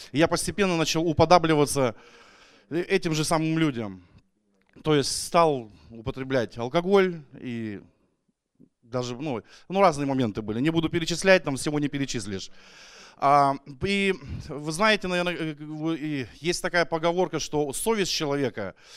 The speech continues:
это как равнобедренный треугольник, имеющий три конца. Когда ты первый раз начинаешь делать что-то, м,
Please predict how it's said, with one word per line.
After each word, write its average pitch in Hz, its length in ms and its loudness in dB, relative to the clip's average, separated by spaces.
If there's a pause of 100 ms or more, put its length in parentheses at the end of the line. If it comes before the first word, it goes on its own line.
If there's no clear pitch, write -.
(120)
это 156 220 -2
как 165 180 0 (480)
равнобедренный 165 640 0
треугольник, 151 640 0
имеющий 156 460 -2
три 151 160 -4
конца. 135 540 -4 (360)
Когда 170 200 0
ты 190 100 -6
первый 240 300 0
раз 175 180 4
начинаешь 143 600 -2
делать 139 260 0
что-то, 131 240 -8
м, 117 760 -16